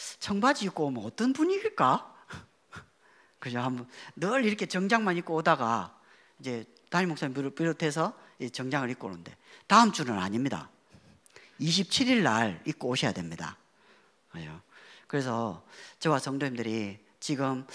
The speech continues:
캠프로 아주 분위기 굉장히 좋은 이 시점에 새벽도 깨우면서 자녀에게 좋은,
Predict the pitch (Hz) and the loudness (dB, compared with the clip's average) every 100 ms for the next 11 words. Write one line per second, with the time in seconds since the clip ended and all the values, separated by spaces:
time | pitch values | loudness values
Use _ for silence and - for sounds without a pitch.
0 | - - - - 226 220 165 139 131 135 | -12 -10 -12 -6 -4 -2 -2 0 0 -2
1 | 123 - 139 175 160 - - - 151 135 | -10 -6 -2 -2 -2 -8 -12 -10 -6 -6
2 | 127 135 139 147 - 123 113 98 92 - | -4 -4 -4 -4 -8 -10 -10 -10 -12 -16
3 | _ - - 113 117 113 117 - 135 120 | _ -20 -12 -8 -8 -8 -8 -6 -4 -4
4 | 113 107 107 98 98 131 131 127 110 107 | -6 -8 -8 -8 -6 -4 -2 -4 -6 -8
5 | - - 123 135 135 | -10 -8 -4 -2 -4